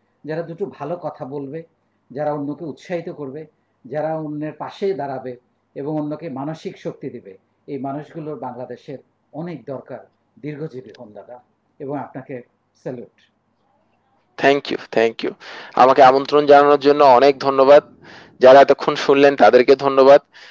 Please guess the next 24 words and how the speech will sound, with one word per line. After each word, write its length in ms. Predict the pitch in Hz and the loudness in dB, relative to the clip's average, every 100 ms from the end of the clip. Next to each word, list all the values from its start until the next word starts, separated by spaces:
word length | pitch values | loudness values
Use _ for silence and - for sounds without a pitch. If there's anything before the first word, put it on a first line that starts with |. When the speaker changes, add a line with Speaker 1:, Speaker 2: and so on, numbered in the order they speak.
| _ | _
Speaker 2:
এবং 380 | 135 143 151 139 | 4 4 4 0
ইকবাল 280 | 127 143 143 | 2 4 6
ভাই, 220 | 147 151 | 6 6
আমি 100 | 147 | 6
আপনার 240 | 127 135 | 4 2
প্রতি 220 | 135 139 | 0 -2
কৃতজ্ঞ, 560 | 139 131 127 135 127 147 | -2 0 2 2 4 2
আপনার 460 | 175 147 117 127 127 | 4 2 2 6 6
এই 100 | 127 | 6
platform 480 | 120 117 - 139 | 6 4 4 -2
থেকে 200 | 131 131 | 0 4
আমি 120 | 131 131 | 4 4
কথা 240 | 117 120 | 2 2
বলার 200 | 120 127 | 2 2
সুযোগ 340 | 127 139 127 127 | 2 0 -2 0
পেয়েছি, 420 | 127 127 - 156 180 _ - - | 4 4 4 0 -2 _ -12 0
আপনার 220 | 113 127 | 2 2
সাথে 240 | 139 127 | 2 4
কাজ 280 | - 113 - | 6 6 6
করার 340 | - 127 131 127 - | 4 8 8 6 -2
ইচ্ছে 320 | 127 - 147 | -10 -2 0
থাকলো। 460 | - 127 139 143 202 _ _ - - _ | 2 0 2 2 2 _ _ -20 -20 _
যখনই 400 | 123 127 156 160 | 2 4 4 4
ডাকবেন 500 | 143 131 127 147 170 | 6 6 6 2 2